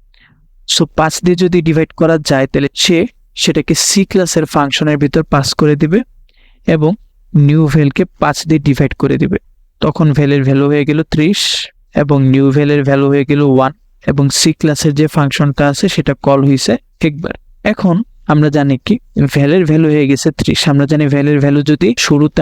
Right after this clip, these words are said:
আমাকে ইউজার যেটা ইনপুট দিছে এটা সমান সমান হয়েছে, আমাদের তখন থামতে হবে বা আমাদের আসলে ভাগ করাটা শেষ। তো এজন্যই আমরা এখানে চেক করতেছি যে ভ্যালের যে ভ্যালুটা আছে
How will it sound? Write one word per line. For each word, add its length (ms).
আমাকে 300
ইউজার 340
যেটা 260
ইনপুট 300
দিছে 240
এটা 120
সমান 220
সমান 260
হয়েছে, 260
আমাদের 240
তখন 240
থামতে 400
হবে 200
বা 140
আমাদের 300
আসলে 200
ভাগ 120
করাটা 320
শেষ। 260
তো 60
এজন্যই 460
আমরা 220
এখানে 240
চেক 140
করতেছি 480
যে 80
ভ্যালের 400
যে 80
ভ্যালুটা 360
আছে 200